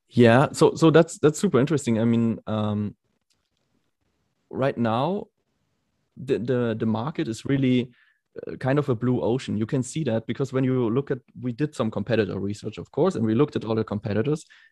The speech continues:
and their pricing models are so vastly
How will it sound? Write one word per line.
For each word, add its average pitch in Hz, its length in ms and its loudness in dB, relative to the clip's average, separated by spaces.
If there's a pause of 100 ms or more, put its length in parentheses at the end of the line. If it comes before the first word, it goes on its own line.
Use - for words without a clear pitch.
(240)
and 110 320 2
their 120 160 2
pricing 127 420 2
models 117 380 -2
are 117 120 -10
so 139 400 0
vastly 117 680 0